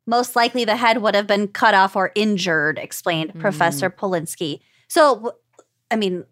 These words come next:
Speaker 1: exactly that. It's not lying flat. The blade is, the blade is facing the neck
Speaker 2: Yup.
Speaker 1: itself.
Speaker 2: Yeah, so if she moves at all, she's gonna get cut, basically.
Speaker 1: Mm-hmm. There was another object in the grave, the, a closed padlock on the big toe of the left foot.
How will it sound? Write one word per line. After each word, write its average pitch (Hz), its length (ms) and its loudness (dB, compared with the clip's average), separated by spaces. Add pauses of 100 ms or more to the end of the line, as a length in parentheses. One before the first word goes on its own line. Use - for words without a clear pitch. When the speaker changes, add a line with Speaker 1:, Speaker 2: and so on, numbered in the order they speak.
Speaker 1:
exactly 208 380 2
that. 226 180 6
It's 170 140 -4
not 240 220 2
lying 185 220 2
flat. 185 380 2
The 214 80 2
blade 202 380 0
is, - 260 -2 (160)
the 214 100 2
blade 214 320 2
is 196 200 0
facing 208 480 -2
the 180 200 2 (140)
neck 202 280 2
Speaker 2:
Yup. 185 80 -8 (140)
Speaker 1:
itself. - 460 -2 (160)
Speaker 2:
Yeah, 208 220 -2
so - 160 -4
if 208 160 -4
she 196 180 -6
moves 190 600 0
at 180 120 2
all, 160 400 4
she's 147 180 -12
gonna 156 180 -4
get - 220 -14
cut, - 220 -10 (160)
basically. 214 400 -6
Speaker 1:
Mm-hmm. 285 80 -6 (640)
There 269 100 4
was 254 200 2
another 302 280 4
object 202 460 2
in 202 80 -2
the 190 80 -2
grave, 185 580 -4
the, 226 200 -2 (100)
a 226 100 4
closed 254 720 0
padlock 233 720 2 (120)
on 214 260 4
the 196 80 -4
big 269 360 -2
toe 233 320 2
of 196 160 0
the 196 120 2
left 190 360 0
foot. - 520 -6